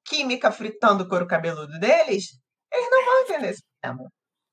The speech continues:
E aí eu fui escrever, que é o primeiro poema do meu livro, do Talvez Precisemos de um Nome pra Isso. E aí eu li o poema, também, quando terminei o poema, tava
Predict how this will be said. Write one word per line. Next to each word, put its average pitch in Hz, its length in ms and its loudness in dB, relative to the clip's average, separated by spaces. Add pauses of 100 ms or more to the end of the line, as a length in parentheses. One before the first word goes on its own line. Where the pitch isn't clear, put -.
(1800)
E 302 120 4
aí 285 180 6
eu 262 200 6
fui 285 180 -8
escrever, 359 680 -6 (240)
que 339 180 -4
é 311 240 6
o 349 180 -2
primeiro 330 400 2
poema 320 420 0
do 294 140 -12
meu 349 160 -4
livro, 277 400 -4
do 208 120 -10
Talvez 208 360 2
Precisemos 240 500 -2
de 247 60 -6
um 247 40 -4
Nome 247 200 -2
pra 294 180 2
Isso. 254 320 -8 (160)
E 311 140 2
aí 302 480 4 (160)
eu 311 200 4
li 262 260 0
o 285 60 -12
poema, 247 540 2 (840)
também, 254 360 6
quando 262 200 4
terminei 262 420 -2
o 262 80 -10
poema, 269 280 2
tava 254 320 -4